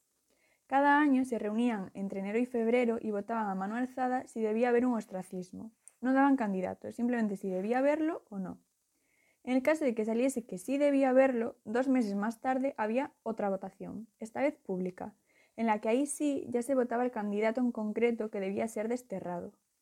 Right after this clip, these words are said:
El nombre del candidato que deseabas votar se escribía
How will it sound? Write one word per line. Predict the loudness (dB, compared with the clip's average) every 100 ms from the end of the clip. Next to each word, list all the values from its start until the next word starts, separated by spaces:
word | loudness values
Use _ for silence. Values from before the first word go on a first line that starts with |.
| _ _ _ _ -4
El | 2
nombre | 6 6
del | 6
candidato | 4 2 4 4 2
que | -4
deseabas | -6 -4 -2 0
votar | 0 0 -2 -2
se | -6 -12
escribía | -6 -2 2 0